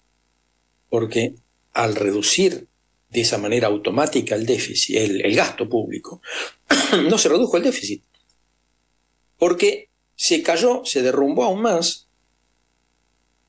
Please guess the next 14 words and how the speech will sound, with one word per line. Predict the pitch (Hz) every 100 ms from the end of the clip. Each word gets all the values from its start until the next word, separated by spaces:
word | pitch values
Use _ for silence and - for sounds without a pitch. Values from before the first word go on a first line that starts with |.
| _
la | - 151
percepción | - - 156 - 214
de | 208
impuestos. | 269 - - - - - _ _ _ _ _ _ _ _ _ _
Entonces | 180 175 165
sí, | 226
bajaba | 135 - 180
el | 165
gasto, | 294 247
pero | 131
bajaban | 113 170 139
también | 143 165
los | 151
impuestos, | 156 - 202 - - -